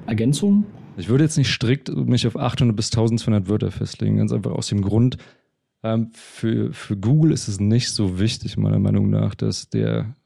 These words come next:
Speaker 2: Content besonders lang ist. Es ist wichtig, dass der Content super informativ ist für den User. Also, dass er genau die Informationen findet, die er braucht. Ich meine, früher war es ein bisschen so, ähm, seos haben seo-Texte mit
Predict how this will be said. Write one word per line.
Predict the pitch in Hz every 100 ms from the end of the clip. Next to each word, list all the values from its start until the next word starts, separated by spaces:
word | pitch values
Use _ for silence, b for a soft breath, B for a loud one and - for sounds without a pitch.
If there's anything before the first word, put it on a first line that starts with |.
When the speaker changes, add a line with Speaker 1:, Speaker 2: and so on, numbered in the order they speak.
| 165 _ _
Speaker 2:
Content | - 113 117 107 101
besonders | 98 104 104 -
lang | 107 107
ist. | 98 -
Es | 92
ist | 92
wichtig, | 120 - 113
dass | 120 -
der | 107
Content | - 110 113 107 -
super | - 104 123 123 120
informativ | 110 107 101 - 113 113 104
ist | -
für | -
den | 104 104 104 _ -
User. | 98 104 104 B B B B B
Also, | 101
dass | 110 110
er |
genau | 113 117 127
die | 120 110 139 175
Informationen | 139 - 110 110 - 107 113 110
findet, | - 113 113 113 107 -
die | 107
er | 98
braucht. | 107 104 -
Ich | -
meine, | 107 - B B B B B
früher | _ - 135 135
war | 117 120
es | -
ein |
bisschen | 117 - 107
so, | 107 107 104 110
ähm, | 113 110 104
seos | 92 107 110 107 -
haben | 107 107 107 107 - 107
seo-Texte | 101 110 107 - 113 - 101
mit | 101 95